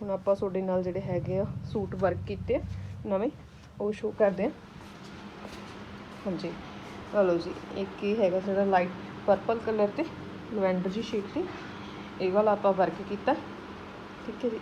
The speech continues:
ਇਹ ਜਿਹੜੇ ਦੋਨੋਂ ਫਲਾਵਰ ਨੇ, ਇਹ ਘੇਰੇ ਦੇ ਉੱਪਰ ਆਉਣਗੇ। ਠੀਕ ਹੈ ਜੀ,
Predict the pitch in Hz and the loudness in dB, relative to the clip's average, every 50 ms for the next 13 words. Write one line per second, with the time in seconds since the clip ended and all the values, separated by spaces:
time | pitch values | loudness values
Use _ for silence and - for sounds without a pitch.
0 | - - 175 196 196 214 208 208 220 202 202 185 180 196 220 233 - 202 180 175 | -4 -2 -2 0 2 4 6 6 6 6 6 4 6 4 2 4 6 8 10 10
1 | 175 180 180 190 202 233 294 339 - - - - - - - - - - - - | 10 8 6 6 6 6 6 4 2 -4 -10 -12 -12 -12 -12 -12 -12 -12 -6 -2
2 | 208 208 208 - 233 226 214 196 175 175 175 - - 165 156 160 160 170 170 185 | -2 -2 0 4 6 8 8 8 6 4 0 2 2 4 6 6 4 4 2 0
3 | 180 - - - - - - - - - - - 233 - - 285 277 254 277 269 | -2 -6 -8 -12 -12 -12 -12 -12 -12 -12 -10 -8 -8 -2 0 0 2 2 2 0